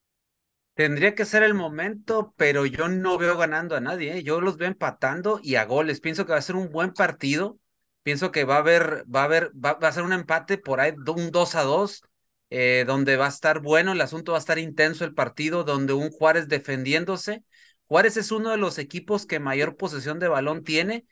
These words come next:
y enfrente tiene un equipo que no le gusta mucho tener la posesión de balón, pero que,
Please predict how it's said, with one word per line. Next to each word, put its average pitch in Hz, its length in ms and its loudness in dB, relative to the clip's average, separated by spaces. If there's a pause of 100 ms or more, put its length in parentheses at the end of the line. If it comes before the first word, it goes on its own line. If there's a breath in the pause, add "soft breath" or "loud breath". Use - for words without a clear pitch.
(240)
y 127 120 -2
enfrente 156 420 0
tiene 175 200 -2
un 185 80 0
equipo 180 560 -4
que 147 160 -2
no 185 380 4
le 220 140 4
gusta 208 380 0
mucho 214 360 -2
tener 185 240 -2
la 202 180 0
posesión 175 460 -6
de 185 100 -2
balón, 180 500 0 (440 soft breath)
pero 240 540 6
que, 147 160 -4